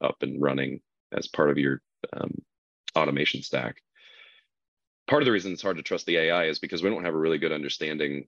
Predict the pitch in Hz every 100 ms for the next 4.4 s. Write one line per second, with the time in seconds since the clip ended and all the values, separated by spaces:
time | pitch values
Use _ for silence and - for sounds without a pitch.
0 | - 73 71 69 - _ - 80 - -
1 | 101 85 67 65 64 - - _ - 76
2 | 82 - 71 - 78 76 - - - -
3 | - 113 120 95 107 95 90 87 - 76
4 | 80 76 73